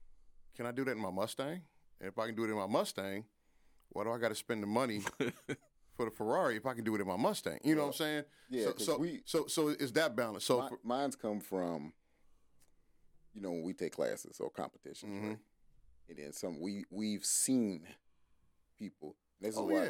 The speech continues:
Speaker 3: this
Speaker 1: yeah.
Speaker 3: is why I got rid of my Springfield.
Speaker 1: Yeah.
Speaker 3: We've taken classes with people who had Springfield nine millimeters or whatever,
Speaker 1: Mm-hmm.
Speaker 3: and it constantly was, you know,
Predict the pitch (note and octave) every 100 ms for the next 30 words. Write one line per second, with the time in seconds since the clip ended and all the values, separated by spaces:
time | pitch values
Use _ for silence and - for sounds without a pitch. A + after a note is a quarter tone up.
0 | - A#2+ B2+ A#2 G#2+ G2 F#2+ F#2+ F#2 E2+
1 | - B2+ G2 - - F#3+ F#2+ - _ -
2 | A2 A#2 A#2+ G2+ G2 G2+ F#2+ F#2+ F#2 F2+
3 | - F2 - F2+ F2 E2+ F2+ F2 E2 -
4 | F#2+ F2+ - E2+ D#2+ E2 G1+ G1+ G1+ -
5 | - - - - - A2 A2 A2+ A#2 F2+
6 | E2+ D#2+ - F2+ E2+ E2+ - G1+ - G1+
7 | - - _ _ _ _ _ _ _ -
8 | - _ - F#2+ - -